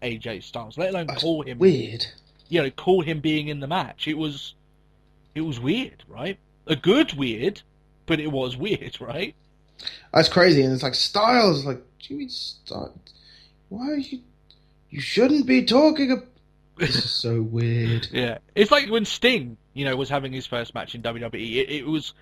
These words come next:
Speaker 1: it was weird, but a good weird, right? It was, it was different.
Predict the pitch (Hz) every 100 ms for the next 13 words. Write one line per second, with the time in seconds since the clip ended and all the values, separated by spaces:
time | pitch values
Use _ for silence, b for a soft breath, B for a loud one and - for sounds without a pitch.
0 | b b b 135 143 180 143 247 247 107
1 | - 160 170 - 247 277 139 117 71 -
2 | 101 160 160 151 - 143 147 - 254 -
3 | 131 110